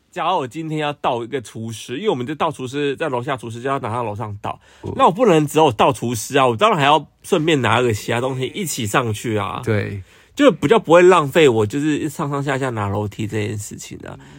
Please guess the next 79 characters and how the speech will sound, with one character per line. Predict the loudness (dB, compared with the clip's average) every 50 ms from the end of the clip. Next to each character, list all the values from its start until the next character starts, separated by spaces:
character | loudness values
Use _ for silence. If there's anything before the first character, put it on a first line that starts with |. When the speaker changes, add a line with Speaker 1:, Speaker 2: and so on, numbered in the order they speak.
| -16 -10 -6
Speaker 2:
你 | 2
就 | 2 4
当 | 6 6 4 4 4 2
运 | 2 2 2
动 | 2 4 4 4 6 4
啊， | 4 6
我 | 6 4
就 | 4 2
说 | 2 0 0
你 | 2
就 | 0 -2
当 | 0 0 0 0 0 -4
运 | -4 -6 -4
动， | -2 -2 -2 -2 -2
不 | -6 -6
行 | 0 2 2 2
哦。 | 2 -2 -8
Speaker 1:
这， | -8
你 | -6
不 | -4 -2
是 | -2 0
这 | 2 2 2
是 | 2 2
一 | -2
个 | -2
聪 | -2 -2 -4 -4 -2
明 | -2 -2 -2 -2 0
鬼 | 0 0 0
的 | 0 0
概 | 0 2 2 2 2
念 | 0 0 -2 -2
吗？ | -4 -6 -4
Speaker 2:
不 | -4 0
是， | 2 2 4
你 | 4
就 | 4 4
当 | 4 4 4 4 2 0
运 | 0 -2 0
动， | 2 2 2 2 2 0
你 | 0 0
就 | 0 0
是 | 0 0
懒。 | -2 -2 -2 -4 -10 -18 -18 -18 -18 -18 -18 -6 2
没 | 6 6
有， | 8 8
上 | 6 6 2 2
次 | 2 0 0
那 | 0 2 2
个 | 2 4
朋 | 4 2 2 2
友 | 0 0 0
更 | 0 0 0 0
懒， | 0 -2
上 | 0 0 -2 -2
次 | -2 -2
那 | -2 -2
边 | -2 -4 -4 -4 -2
骂 | -2 -2 -2
我 | -2
们 | -6 -8 -10 -10
那 | -8
个 | -8 -10
朋 | -8 -8 -8 -8 -8 -8
友， | -8 -10 -10 -12 -18 -20 -20 -8 0
有 | 4 4
一 | 4
次 | 6 6
他 | 4 4
就 | 6 4
是 | 4 4 2
把 | 4 4 4 4 4 0 _ _ _ _ _ _ _ _ _ _
手 | 0 2 2 2
机 | 2 2
放 | 0 2 2
在 | 2 2
那 | 0
边 | 0 0 -2
充 | -2 -2 -2 0 0 -2
电， | -4 -4 -6 -6